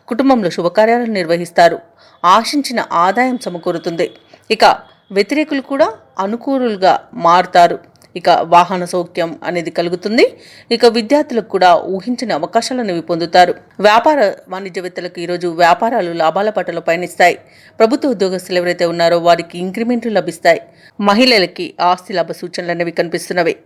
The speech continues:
ఇక కన్యా రాశి వారికి అదృష్ట రంగు గులాబీ, ప్రతికూలమైన రంగు నేరేడు,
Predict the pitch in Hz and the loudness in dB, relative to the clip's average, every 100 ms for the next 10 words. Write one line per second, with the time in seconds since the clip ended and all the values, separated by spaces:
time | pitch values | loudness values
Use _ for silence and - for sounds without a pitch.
0 | 196 190 190 202 233 254 226 220 214 208 | -4 0 2 2 0 -2 -2 -4 -6 -8
1 | 220 233 226 220 220 226 226 381 - - | -8 -8 -6 -6 0 0 2 0 -4 -8
2 | - 277 277 240 190 175 175 170 185 208 | -4 0 2 2 0 0 -4 -2 0 2
3 | 226 | 4